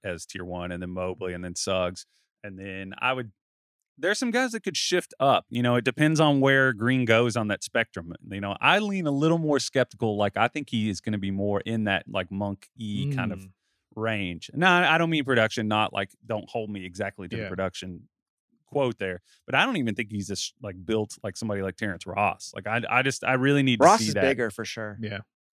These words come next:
Speaker 1: to move with any confidence anyway.
Speaker 2: Right.
Speaker 1: So I don't know. There's some guys that could move up. Like, I still think, like,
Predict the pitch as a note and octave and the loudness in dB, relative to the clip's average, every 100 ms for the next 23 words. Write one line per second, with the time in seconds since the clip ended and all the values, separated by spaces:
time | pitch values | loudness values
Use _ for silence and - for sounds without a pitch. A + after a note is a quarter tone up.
0 | _ - B2 C3 C3 A#2 G#2 A2 F#2 G#2 | _ -8 0 2 4 2 0 -2 0 0
1 | F#2+ E2+ F2 - F#2 F2+ F2 E2+ - F#2+ | 0 -2 -8 -8 -8 -6 -6 -6 -6 -4
2 | F2+ - A#2 A2+ G#2+ A2 D#3 F3+ D3 C#3 | -4 -2 0 2 2 4 2 2 4 4
3 | A#2+ - F2+ G2+ A#2 G#2+ G2+ G#2+ E2+ F2 | 2 -6 -6 -2 0 4 4 4 2 -4
4 | F#2 G2 - G#2 F#2 F2+ - F2+ | -4 -4 -2 -4 -4 -8 -6 -8